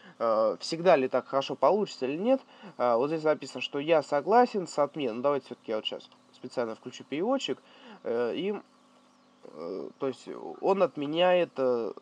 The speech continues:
я отменяю свой заказ именно на это. То есть я согласен с отменой транзакции. Э, мне надо ответить до седьмого апреля. Но я отвечу сейчас, чтобы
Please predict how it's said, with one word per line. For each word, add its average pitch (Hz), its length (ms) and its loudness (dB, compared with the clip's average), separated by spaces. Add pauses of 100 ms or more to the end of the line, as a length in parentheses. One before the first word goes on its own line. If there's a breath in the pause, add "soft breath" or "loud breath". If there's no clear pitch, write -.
я 147 260 4
отменяю 160 480 0
свой 151 540 -4
заказ 131 520 -2
именно 131 220 -4
на 123 180 0
это. 110 200 -4
То - 140 -14
есть - 140 -14 (280 loud breath)
я 151 180 0
согласен 165 540 2
с - 100 -4
отменой 180 320 0
транзакции. 147 800 -4
Э, 82 280 -6
мне 156 200 -2
надо 147 240 2
ответить 196 440 -4
до 165 160 2
седьмого 156 540 -2
апреля. 117 460 -2
Но 135 100 -6
я 233 140 2
отвечу 175 300 -4
сейчас, 202 260 -4
чтобы 127 320 -6